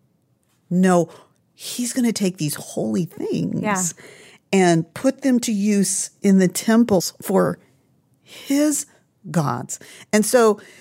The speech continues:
Speaker 1: you know, I think if we try to read this through the eyes of the original readers, of the people of God, the people who everything about their life was centered around the temple,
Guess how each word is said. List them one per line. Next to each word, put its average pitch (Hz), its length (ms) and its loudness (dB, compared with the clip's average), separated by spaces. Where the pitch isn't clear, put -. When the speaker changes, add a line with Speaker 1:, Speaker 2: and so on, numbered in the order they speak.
Speaker 1:
you 226 120 -2
know, 214 120 2
I - 120 4
think 277 200 0
if 220 140 0
we 214 80 2
try 254 320 -2
to 269 100 2
read 208 240 2
this 196 180 0
through 202 100 0
the 180 180 2
eyes 165 300 2
of 156 100 0
the 160 160 2
original 160 680 2
readers, 170 580 2
of 175 80 -4
the 175 60 -2
people 175 300 0
of 165 100 0
God, 170 220 2
the - 80 -2
people 180 260 0
who 165 320 2
everything 180 580 2
about 160 220 2
their 151 160 -2
life 151 280 -2
was 139 160 -2
centered 175 540 0
around 175 300 2
the 147 100 0
temple, 214 540 0